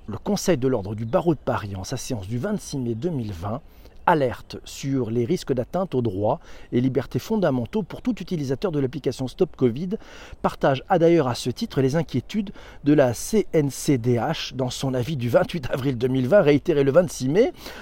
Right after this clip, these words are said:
Ce Conseil de l'ordre du barreau de Paris, dans cette même séance du vingt-six mai, invite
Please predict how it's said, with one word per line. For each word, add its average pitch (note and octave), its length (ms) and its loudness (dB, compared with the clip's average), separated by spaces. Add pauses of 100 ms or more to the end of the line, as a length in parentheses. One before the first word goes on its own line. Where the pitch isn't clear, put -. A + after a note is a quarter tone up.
Ce - 140 2
Conseil A3+ 420 6
de E3 140 6
l'ordre E3+ 360 8
du B2 120 0
barreau A#2 260 4
de - 60 -8
Paris, A3 360 4
dans B2 160 -2
cette - 260 -2
même A3+ 180 4
séance C3+ 340 0
du B2+ 80 -2
vingt-six C#3 400 -2
mai, D4+ 160 2 (380)
invite G3+ 560 4